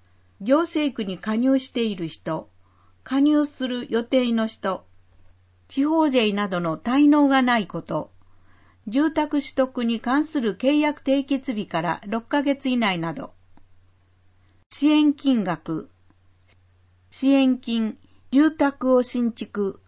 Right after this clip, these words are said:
または新築建て売り住宅を購入に建設費、または購入費の十パーセントを支給。限度額は百万円、千円未満切り捨てです。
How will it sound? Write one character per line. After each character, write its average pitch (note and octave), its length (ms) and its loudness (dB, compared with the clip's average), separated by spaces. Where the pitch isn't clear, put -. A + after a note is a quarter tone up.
ま A3 160 -4
た C4+ 220 0
は F3+ 240 -2
新 D4 320 0
築 D4 280 -2
建 B3+ 200 -4
て D4 100 0
売 D4+ 140 0
り D4+ 140 2
住 D4+ 200 0
宅 F3+ 380 -4
を E3+ 80 -4
購 C4 240 4
入 B3+ 240 2
に A3 260 0
建 C4+ 240 2
設 A#3+ 320 -4
費、 - 320 -8
ま A3+ 160 -2
た C#4 200 0
は E3+ 240 -2
購 D4+ 200 2
入 D#4 200 4
費 B3+ 200 -4
の F3 160 -2
十 G3 120 -6
パ C#4+ 240 -2
ー C#4 60 0
セ C4+ 180 -2
ン A3+ 80 0
ト E3 180 -4
を D#3 80 -2
支 - 220 -12
給。 F3+ 380 -6
限 C4 240 6
度 C#4+ 120 2
額 G#3+ 320 -6
は D#3+ 260 0
百 A3 340 -4
万 A3 300 0
円、 F3+ 300 -6
千 D4 320 2
円 C#4 220 4
未 C4 120 4
満 E3+ 260 0
切 - 140 -6
り G3 120 -2
捨 - 80 -16
て F3 160 -4
で E3+ 100 -4
す。 - 340 -16